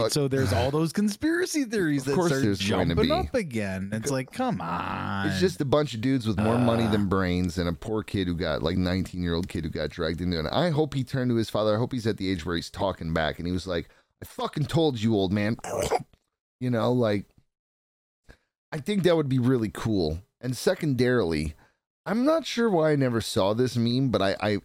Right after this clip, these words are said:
Speaker 1: I have a feeling that this is what actually happened. So I researched the controller that they were using to control this submersible.
Speaker 2: Yeah, I know, the Logitech.
Speaker 1: Yeah.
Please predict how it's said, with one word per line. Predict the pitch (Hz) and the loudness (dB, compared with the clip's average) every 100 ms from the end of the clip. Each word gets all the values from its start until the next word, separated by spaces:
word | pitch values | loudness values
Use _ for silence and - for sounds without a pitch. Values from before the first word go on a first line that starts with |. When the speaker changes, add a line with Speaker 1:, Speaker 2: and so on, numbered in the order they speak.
| 110 | -2
Speaker 1:
I | |
have | 135 165 | -2 0
a | |
feeling | 147 135 123 104 | -2 -2 0 0
that | 95 | 0
this | 110 113 95 | 2 0 0
is | 101 | 0
what | 92 | 2
actually | 87 85 85 | 0 -2 -4
happened. | 73 - | -4 -6
So | 90 120 | 0 2
I | |
researched | 123 143 175 - 131 - | 2 0 0 0 -2 -2
the | - | -6
controller | 101 87 - 98 76 | -4 -4 0 0 0
that | 69 69 | -2 -6
they | 67 | -6
were | 62 67 | -4 -2
using | 65 65 - 58 - | -2 -2 -2 -4 -4
to | - 92 67 - | -6 -6 -4 -6
control | - 82 - 82 64 | -10 -8 -2 -2 -2
this | 69 64 - - | -2 -6 -6 -16
submersible. | _ - 78 82 73 101 92 | _ -6 -2 0 0 0 0
Speaker 2:
Yeah, | 92 92 | 0 -2
I | 95 | -2
know, | 87 85 85 | -2 -4 -4
the | 85 | -4
Logitech. | 85 82 80 78 - 90 87 - | -4 -4 -8 -10 -6 -6 -8 -6
Speaker 1:
Yeah. | 123 143 131 82 - | 0 2 2 0 -4